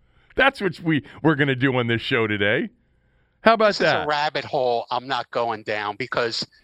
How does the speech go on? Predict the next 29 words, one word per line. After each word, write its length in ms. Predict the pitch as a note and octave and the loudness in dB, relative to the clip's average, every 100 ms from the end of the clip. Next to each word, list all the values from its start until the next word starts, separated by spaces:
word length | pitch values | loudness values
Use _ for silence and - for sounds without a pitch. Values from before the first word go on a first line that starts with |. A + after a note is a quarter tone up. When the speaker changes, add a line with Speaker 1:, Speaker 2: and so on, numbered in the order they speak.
| _ _ | _ _
Speaker 2:
I 140 | F3 F#3+ | -4 -2
have, 220 | F3+ C3+ - | -4 -6 -6
I 120 | D#3+ | -4
have 160 | F3 - | -4 -4
different 340 | D#3 - C3+ | -4 -4 -8
opinions 520 | - C#3 A2 F#2 F2 | -6 -6 -6 -10 -10
about 280 | G2 E2+ D#2 | -8 -6 -6
it. 80 | D#2 - _ _ _ _ - | -8 -14 _ _ _ _ -2
Speaker 1:
About 280 | B2 D3+ D3 | 2 2 2
what? 240 | D3+ F2 | 0 0
The 80 | A2 | -4
divisiveness? 880 | G#2+ G#2 B2 - F3+ A3+ B3+ - - _ _ _ _ _ | -4 -2 -2 -2 -4 -2 -4 -6 -16 _ _ _ _ _
Speaker 2:
Yeah. 220 | C3+ F#2+ - _ _ _ _ _ _ _ _ _ - | -2 -2 -8 _ _ _ _ _ _ _ _ _ -12
Speaker 1:
Do, 360 | E2+ - - B2 | -10 -8 -6 -4
so 200 | - D#3 | 0 2
are 100 | C#3+ | 2
you 160 | C#3+ C3+ | 0 -4
pro-divisiveness 1160 | - D#3+ F#3 G3 G3+ A3+ A3+ A#3+ A#3+ C4+ - | 2 2 2 0 0 0 -2 -4 0 0 0
or 160 | F#3+ F3 | -2 0
anti-divisiveness? 800 | E3+ E3 C3 G2+ F#2 G2 F2 D3 | 0 2 0 0 0 -2 0 0
Speaker 2:
Right 240 | F3+ G3+ | 0 -2
now, 420 | F#3+ F#3+ G#3+ B3+ C#4 _ - | -4 -2 0 0 -2 _ -4
Speaker 1:
Yeah. 180 | G#3+ - | -2 -2
Speaker 2:
I 40 | |
think 360 | - G3 F#3+ E3+ | -2 -4 -2 -2
what, 200 | F#3 - | -2 0
what 260 | F#3 G3+ | 0 0
we're 220 | F3+ E3+ - | 0 -2 -4
doing 480 | E3+ F3+ G#3 B3+ | -2 0 0 -2